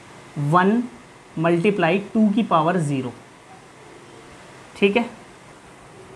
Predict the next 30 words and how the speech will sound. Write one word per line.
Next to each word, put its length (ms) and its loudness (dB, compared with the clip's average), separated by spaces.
इधर 200 4
से 160 2
ऐसे 220 -4
चलना 280 -4
है, 100 -12
प्लस 500 0
ये 100 2
वाला 220 6
नंबर 280 0
वन 420 2
मल्टीप्लाई 720 0
टू 180 4
की 160 0
पावर 340 0
वन, 280 -2
यहाँ 140 -2
टू 140 4
की 100 -2
पावर 240 2
ज़ीरो, 220 2
यहाँ 160 2
टू 180 -2
की 100 -2
पावर 260 -2
वन, 200 -4
ये 160 4
वाला 220 4
नंबर 340 0
ये 120 -4
रहा, 200 -10